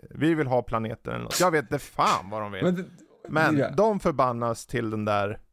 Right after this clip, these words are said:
Speaker 1: eh, de åker in i portalen istället.
Speaker 2: Yeah.
Speaker 1: Eh, alla, i alla fall de som är kvar, det är Dracula typ och, och Frankenstein.
Speaker 2: Mm.
Speaker 1: Och Frankenstein, han har ju åtminstone, det är fin, den lilla detaljen tycker jag sjukt mycket om.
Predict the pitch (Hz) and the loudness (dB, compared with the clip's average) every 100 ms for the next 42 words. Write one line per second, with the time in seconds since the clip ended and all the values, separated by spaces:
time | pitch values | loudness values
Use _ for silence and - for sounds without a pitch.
0 | - 117 107 104 101 101 92 92 - 95 | -8 -4 -2 -2 -2 -2 -2 -4 -6 -4
1 | 147 185 170 139 123 113 101 - 98 95 | 0 2 2 0 0 -2 -4 -8 -6 -4
2 | 95 - 87 113 104 104 - _ _ _ | -6 -8 -4 -2 -2 -4 -8 _ _ _
3 | _ _ _ _ - 104 101 98 170 185 | _ _ _ _ -12 -6 -4 0 2 2
4 | 165 143 131 123 107 90 67 120 131 113 | 2 2 2 0 -2 -4 -4 -2 0 0
5 | 113 113 110 107 104 95 98 - _ _ | -2 -2 -8 -4 -2 0 -2 -8 _ _
6 | _ _ _ - 120 113 113 113 - 110 | _ _ _ -2 -2 0 0 0 -2 -4
7 | - 107 - 107 107 - 117 107 101 104 | -2 -4 -2 0 0 0 -2 -2 -6 -6
8 | 107 - 98 98 98 _ 110 190 143 - | -8 -8 -8 -8 -10 _ -2 0 0 0
9 | 214 226 208 190 - 147 135 143 165 185 | 0 0 -2 -2 0 0 0 -2 0 0
10 | 180 165 143 135 131 147 143 127 - 120 | 0 2 2 2 0 -2 -4 -2 -2 0
11 | 120 - 214 202 190 - 156 131 117 120 | 0 2 2 2 0 0 0 2 0 -4
12 | 156 247 226 220 196 165 147 139 143 123 | 0 2 2 -6 -4 -4 -4 -4 -6 -6
13 | 117 104 120 107 - - - 233 135 - | -8 -6 -6 -6 -12 -16 -4 -2 -2 -6
14 | 110 - - - | -10 -10 -12 -12